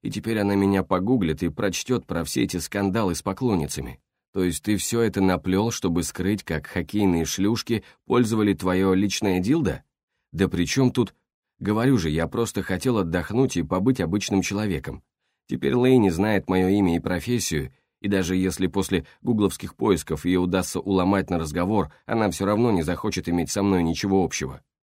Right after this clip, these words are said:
И косяк этот целиком мой. Я тянул с признанием в смутной надежде, что если Лэйни влюбится в меня так же сильно, как я полюбил ее, правда уже ничего не изменит. "Это малость осложняет дело, ведь ты на ней всерьез зациклился.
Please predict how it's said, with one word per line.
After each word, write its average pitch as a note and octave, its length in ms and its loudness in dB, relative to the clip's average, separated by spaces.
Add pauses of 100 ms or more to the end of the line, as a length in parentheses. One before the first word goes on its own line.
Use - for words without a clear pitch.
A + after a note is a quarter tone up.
(500)
И B2 80 -4
косяк C3 480 0
этот F#2+ 220 -2
целиком G#2 400 0
мой. E2+ 360 0 (460)
Я A#2 240 2
тянул A#2 300 2
с - 80 -8
признанием F#2 600 0
в - 40 -10
смутной G2+ 320 0
надежде, E2+ 440 0
что E2+ 160 -6
если E2+ 320 -2
Лэйни F2+ 400 2
влюбится F#2 460 -2
в E2 40 -2
меня D2+ 300 -4 (140)
так F2+ 180 -4
же E2+ 140 -2
сильно, E2 400 -2
как D#2 240 -6
я F#2 160 0
полюбил F2 400 0
ее, F#2+ 320 0 (260)
правда F#2 300 0
уже F2 220 0
ничего F#2+ 380 0
не D2+ 120 0
изменит. C#2 420 -8 (1040)
"Это - 220 -4
малость C3+ 380 2
осложняет B2 560 2
дело, D2 340 -4 (160)
ведь G#2 220 -2
ты B2+ 120 4
на A2 100 4
ней A2 220 4
всерьез A#2 440 0
зациклился. D#2+ 720 -4